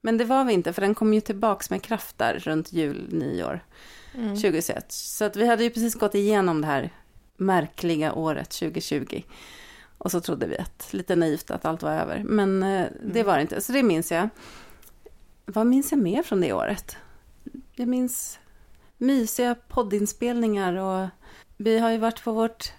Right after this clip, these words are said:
Speaker 1: vuxenkollo.
Speaker 2: Mm.
Speaker 1: Jag minns att vi gjorde ett avsnitt som hette Bananer från universum, som jag ofta tänker på.
Speaker 2: <laughs> Berätta, vad var det vi sa i det avsnittet? För det har inte jag lyssnat på på länge.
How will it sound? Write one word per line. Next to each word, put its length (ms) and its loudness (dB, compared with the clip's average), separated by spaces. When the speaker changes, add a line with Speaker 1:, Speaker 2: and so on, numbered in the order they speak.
Speaker 1:
vuxenkollo. 1040 0
Speaker 2:
Mm. 380 -2
Speaker 1:
Jag 200 0
minns 260 4
att 120 0
vi 60 0
gjorde 180 2
ett 100 -2
avsnitt 400 2
som 100 0
hette 180 0
Bananer 440 2
från 220 0
universum, 720 2
som 220 0
jag 240 2
ofta 240 -4
tänker 300 0
på. 260 0
Speaker 2:
<laughs> 340 -16
Berätta, 360 4
vad 220 4
var 140 4
det 60 2
vi 140 0
sa 200 4
i 40 4
det 140 2
avsnittet? 600 2
För 120 -2
det 80 6
har 180 4
inte 120 -2
jag 60 2
lyssnat 220 0
på 100 4
på 60 2
länge. 260 2